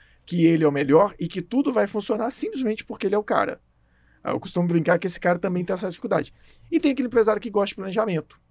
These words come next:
E dentro desse cara que gosta de planejamento, tem aquele empresário que entende que ele tá com uma dúvida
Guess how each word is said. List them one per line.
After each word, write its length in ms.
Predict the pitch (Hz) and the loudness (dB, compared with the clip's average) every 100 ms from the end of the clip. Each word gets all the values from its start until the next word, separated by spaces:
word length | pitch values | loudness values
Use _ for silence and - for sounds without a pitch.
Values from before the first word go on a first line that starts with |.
| _ | _
E 120 | 214 | -4
dentro 440 | 170 226 370 - 196 | -2 -2 -4 -6 -4
desse 280 | 170 170 - | -2 -4 -4
cara 200 | 151 151 | -2 -2
que 80 | |
gosta 180 | 143 143 | -2 -4
de 80 | - | -4
planejamento, 520 | 131 127 143 185 - _ _ _ _ - | -10 -8 -6 -8 -10 _ _ _ _ -2
tem 80 | 208 | 0
aquele 180 | 208 | 0
empresário 340 | 202 196 175 170 | -2 -2 -4 -4
que 80 | 196 | -6
entende 300 | 175 170 - | -4 -4 -4
que 60 | |
ele 60 | 170 | -4
tá 100 | 170 | -4
com 60 | |
uma 120 | 180 185 | -4 -2
dúvida 340 | 143 - | -2 -4